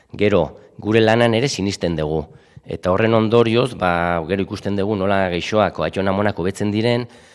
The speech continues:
fam-, senitartekoak ez ze poza dakaten, eta guretzako azkenean, eh, jaso dezakegun oparirik handiena da, ikustea gaixoa hobetzen dela, eta senitartekoen, eh, esker ona. Ho-, horrek ematen digu indarra eta ilusioa, ba,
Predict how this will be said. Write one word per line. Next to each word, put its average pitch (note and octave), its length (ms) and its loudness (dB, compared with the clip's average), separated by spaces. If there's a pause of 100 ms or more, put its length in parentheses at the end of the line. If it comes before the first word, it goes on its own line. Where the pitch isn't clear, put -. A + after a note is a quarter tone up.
(120)
fam-, D#2+ 280 -6
senitartekoak G#2 840 -2
ez F#2+ 80 -4
ze A2+ 200 0
poza G#2 560 -4
dakaten, G#2 520 -4 (340)
eta C#3 220 -8
guretzako G#2 440 -4
azkenean, A2+ 440 -2
eh, F#2+ 240 -4
jaso F#2 280 -6
dezakegun A2 480 -4
oparirik A2+ 420 -6
handiena A2 400 -4
da, A#2+ 160 -4 (380)
ikustea A2 680 -4
gaixoa F#2+ 520 -2
hobetzen A#2+ 340 -2
dela, C3 240 0 (380)
eta E2 920 -4 (360)
senitartekoen, G2+ 880 -4
eh, C#2+ 220 -6
esker E2 320 -6
ona. D2+ 260 -8 (260)
Ho-, F#2 240 -8
horrek G#2 240 -4
ematen G2 320 -4
digu G2+ 180 -2
indarra G#2 420 0
eta F#2+ 160 -4
ilusioa, G2+ 420 -4
ba, D#2+ 180 -2